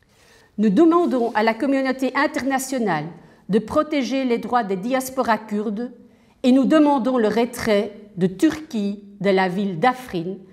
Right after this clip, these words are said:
afin que deux cent mille Kurdes puissent retourner chez eux et reconstruire leur vie. Faisons d'une pierre deux coups. Réparons la trahison et évitons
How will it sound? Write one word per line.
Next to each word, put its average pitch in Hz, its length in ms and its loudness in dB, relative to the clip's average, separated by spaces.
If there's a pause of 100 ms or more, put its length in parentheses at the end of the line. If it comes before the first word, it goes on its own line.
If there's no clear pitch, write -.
(320)
afin 262 340 0
que 254 100 -6
deux 233 300 0
cent 277 240 -4
mille 233 420 -2
Kurdes 214 380 -2
puissent 190 320 -8
retourner 262 460 0
chez 180 380 0
eux 180 180 2 (260)
et 226 100 4
reconstruire 180 800 -4 (300)
leur 175 220 4
vie. 139 300 -8 (1120)
Faisons 311 280 4
d'une 240 260 0
pierre 208 300 0
deux 170 160 0
coups. 165 260 -10 (760)
Réparons 220 760 0 (300)
la 175 120 -2
trahison 185 840 -2 (100)
et 247 100 2
évitons 202 580 -2